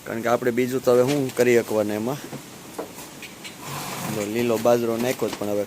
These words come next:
ખવાય એમ જ નથી, તો એનાથી શું કરવાનું? આવું છે મિત્રો. જો આવ્યો, જો આવ્યો, જો આવ્યો. એને જો આંખમાંથી હવે આંખું ઊંડી મળી જાવા.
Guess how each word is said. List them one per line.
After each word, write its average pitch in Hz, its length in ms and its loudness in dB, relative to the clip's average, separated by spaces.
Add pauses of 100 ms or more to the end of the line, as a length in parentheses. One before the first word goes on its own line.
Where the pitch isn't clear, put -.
(280)
ખવાય 135 300 6
એમ 139 220 4
જ 131 40 0
નથી, 139 320 -2
તો 135 80 0
એનાથી 139 400 0 (760)
શું 143 140 -2
કરવાનું? 110 440 2 (2000)
આવું 113 220 -4
છે 135 180 0
મિત્રો. 117 400 -2 (2500)
જો 151 80 4
આવ્યો, 117 420 6
જો 143 140 4
આવ્યો, 113 760 4 (1200)
જો 147 60 6
આવ્યો. 117 580 6
એને 143 380 2
જો 180 120 6
આંખમાંથી 151 760 2
હવે 143 160 8
આંખું 143 380 2
ઊંડી 139 180 4
મળી 143 260 4
જાવા. 113 380 6